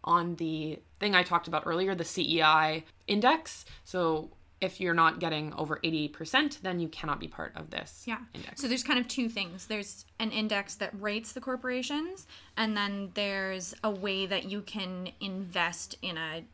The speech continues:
Speaker 2: E T F, which they're calling, like, an index fund,
Speaker 1: Yeah.
Speaker 2: to support, well, not to support, but to at least put your money into
Speaker 1: your values or
Speaker 2: Y-,
Speaker 1: beliefs or whatever,
Speaker 2: yeah,
Speaker 1: who you wanna
Speaker 2: exactly.
Speaker 1: support.
Speaker 2: Exactly. So your growth is based on that.
Speaker 1: And I do think,
Speaker 2: Cool.
Speaker 1: you know, as the millennials and Gen X start to invest more money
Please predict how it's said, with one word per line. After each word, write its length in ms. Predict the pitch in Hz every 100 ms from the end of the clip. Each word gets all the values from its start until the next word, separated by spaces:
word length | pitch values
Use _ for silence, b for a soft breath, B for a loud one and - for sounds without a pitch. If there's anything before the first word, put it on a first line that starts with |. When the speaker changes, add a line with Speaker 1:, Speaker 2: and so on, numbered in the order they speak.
| -
Speaker 2:
E 120 | 202
T 180 | 175 196
F, 420 | 165 - - - - - -
which 240 | 196 -
they're 100 | 180
calling, 240 | 170 156
like, 160 | - 175
an 80 | 185
index 420 | 190 170 156 170
fund, 380 | 190 117 - - B B B B
Speaker 1:
Yeah. 200 | 196 202
Speaker 2:
to 40 |
support, 640 | 185 185 - 196 170 -
well, 260 | 202 143 - - -
not 200 | 220 226
to 80 |
support, 400 | - 190 190 170
but 120 | - - _ - -
to 160 | - 208
at 80 | 175
least 180 | 180
put 140 | - 185
your 140 | 185
money 460 | 175 160 160 165 180 B B B -
into 880 | 185 170 160 160 - 160 147 92 185 _
Speaker 1:
your 160 | 185 165
values 400 | 160 160 165 160
or 60 |
Speaker 2:
Y-, 60 | 147
Speaker 1:
beliefs 380 | - 143 - -
or 80 |
whatever, 360 | 160 156 151 170
Speaker 2:
yeah, 140 | 262
Speaker 1:
who 100 | 220
you 100 | 220
wanna 140 | 180 170
Speaker 2:
exactly. 240 | 170 175
Speaker 1:
support. 420 | - 151 143 -
Speaker 2:
Exactly. 500 | 220 202 170 185 -
So 140 | 185 196
your 120 | 185
growth 280 | - 185 208
is 80 | 202
based 300 | 101 - 104
on 140 | -
that. 200 | - 92 -
Speaker 1:
And 80 | 277
I 60 | 320
do 180 | 262 320
think, 300 | 220 214 233
Speaker 2:
Cool. 60 |
Speaker 1:
you 40 | 226
know, 100 | 202
as 200 | 185 180
the 80 |
millennials 560 | 185 165 160 165 165 170
and 140 | 170
Gen 160 | 151 156
X 280 | 151 170 -
start 240 | - 160
to 160 | - 175
invest 420 | 160 160 156 -
more 120 | 165 156
money 440 | 160 160 170